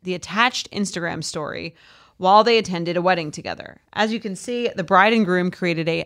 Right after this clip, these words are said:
singles list handout that was distributed at each table. On the list were the names of all the single guests in attendance, their table number, and a log line description of them that said things like, 'Bougie talent agent with a vape,' and 'Tall Jewish boy, full head of hair.'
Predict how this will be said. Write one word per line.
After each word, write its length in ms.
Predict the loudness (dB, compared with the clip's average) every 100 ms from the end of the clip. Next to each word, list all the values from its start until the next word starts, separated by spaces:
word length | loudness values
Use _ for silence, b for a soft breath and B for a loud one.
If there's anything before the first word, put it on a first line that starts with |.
| -8
singles 520 | -4 0 0 0 -4
list 360 | -6 -6 -8 -4
handout 500 | 2 4 4 4 2
that 120 | -2
was 160 | -4 -4
distributed 560 | -6 -4 -4 -4 -6
at 160 | -8 -12
each 200 | -10 -8
table. 400 | -8 -8 -10 -18 _ _ b b b
On 180 | 4 6
the 100 | 6
list 380 | 6 4 2 -4
were 120 | -2
the 100 | 0
names 300 | 0 0 -2
of 60 | 4
all 200 | 6 6
the 100 | 4
single 300 | -2 0 0
guests 300 | 0 -2 -4
in 80 |
attendance, 520 | -6 -8 -8 -10 -10 -10
their 200 | -6 -2
table 320 | 0 2 2
number, 280 | 0 0 0
and 160 | 0
a 40 | 2
log 320 | 6 6 6
line 220 | 2 2
description 460 | -2 -4 -4 -4 -8
of 120 | -4
them 200 | -4 -4
that 140 | -6
said 200 | -6 -6
things 200 | -4 -2
like, 280 | 0 0 -2 b b b b _
'Bougie 400 | 4 6 6 4
talent 400 | 4 6 6 4
agent 320 | 0 -2 -2
with 160 | -2 0
a 80 | 2
vape,' 340 | 2 -2 -8 -20 -20 b b -4
and 320 | -2 -2 -4
'Tall 320 | 2 4 6 4
Jewish 340 | 2 2 0
boy, 340 | -4 -10 -10 -4
full 240 | 2 4
head 180 | 4 4
of 80 | 2
hair.' 400 | -2 -4 -6